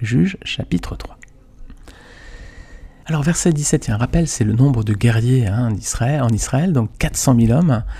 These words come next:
Et rappelez-vous, Benjamin, euh, ils étaient vingt-six mille, vingt-six mille sept cents. Donc ça fait un rapport de un à quinze. Il y a quinze fois plus de combattants dans le peuple d'Israël que dans la tribu de Benjamin. Donc quinze Israélites contre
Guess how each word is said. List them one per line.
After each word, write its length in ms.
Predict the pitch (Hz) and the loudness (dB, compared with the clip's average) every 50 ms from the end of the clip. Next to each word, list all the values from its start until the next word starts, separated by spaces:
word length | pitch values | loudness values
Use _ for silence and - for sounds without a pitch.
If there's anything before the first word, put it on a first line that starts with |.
| - - - - - - - - - - - - - - | -14 -16 -16 -16 -16 -18 -18 -20 -20 -20 -20 -18 -6 0
Et 240 | - 170 190 180 - | 2 4 4 4 2
rappelez-vous, 380 | 123 117 117 - 127 160 220 220 | 2 0 2 2 4 4 4 4
Benjamin, 640 | - 131 120 127 120 143 180 220 233 208 151 123 | 4 4 4 4 4 6 6 6 4 4 4 4
euh, 80 | 120 117 | 4 4
ils 120 | 117 113 | 4 2
étaient 200 | 113 113 - 226 | 0 -2 0 2
vingt-six 320 | 208 196 196 185 - - 185 | 4 4 4 2 4 4 4
mille, 280 | 190 196 185 151 107 104 | 4 6 4 4 2 0
vingt-six 240 | 107 107 - - 151 | -2 -4 -2 2 2
mille 100 | 156 160 | 2 2
sept 200 | - - 135 - | 2 -2 -2 -2
cents. 160 | - - - - - _ - - - - | -4 -6 -6 -8 -14 _ -20 -20 -10 -4
Donc 400 | 160 147 180 190 - - - - - | 0 0 0 0 0 -4 -12 -12 -8
ça 180 | - - - 165 | -4 -2 -2 0
fait 140 | - - 226 | 0 0 0
un 120 | 202 165 | 0 2
rapport 360 | 131 127 123 - - 180 175 | 0 0 0 0 0 0 2
de 160 | 139 123 - - | 2 0 0 0
un 100 | 175 196 | -2 -2
à 120 | 185 156 | -2 -2
quinze. 320 | - - 165 143 123 107 - - _ - - - - | -2 -2 -2 -2 -2 -4 -8 -14 _ -20 -18 -8 -4
Il 60 | 113 | -4
y 20 | 104 | -2
a 40 | |
quinze 240 | 98 - 143 139 - | -2 0 -2 -2 0
fois 120 | - 127 - | -2 -4 -2
plus 180 | - 120 110 | -2 -4 -4
de 60 | 101 | -4
combattants 520 | 95 - - 143 127 131 123 - - 123 113 - - - - - - - - - - - - - | -6 -2 0 0 2 0 0 0 -2 -4 -4 -4 -12 -20 -20 -20 -20 -20 -20 -20 -20 -20 -16 -8
dans 140 | 110 113 | -6 -6
le 80 | 107 107 | -4 0
peuple 220 | 98 143 123 123 | 0 2 2 2
d'Israël 420 | 98 95 95 - - 110 120 160 160 | -2 -2 -4 -4 -2 0 0 0 0
que 100 | - 104 | -2 -4
dans 100 | 104 101 | -4 -4
la 80 | 98 | -6
tribu 260 | - - - 104 143 151 | -6 -6 -4 -4 -2 0
de 180 | 139 120 - - - | 0 -2 -2 -4 -4
Benjamin. 400 | - 110 107 110 101 95 - - - - - | -4 -2 0 -2 -2 -4 -8 -16 -18 -12 -4
Donc 360 | - 113 127 120 104 - - - - - _ - | 2 4 4 4 2 -2 -8 -20 -20 -20 _ 0
quinze 380 | - 226 220 202 175 175 - - | 4 4 4 4 4 -2 -6 -4
Israélites 500 | - 131 - - - 135 110 131 156 - | -6 -4 -4 -2 0 0 2 2 0 0
contre 260 | - - 117 - - | -2 -4 -4 -4 -6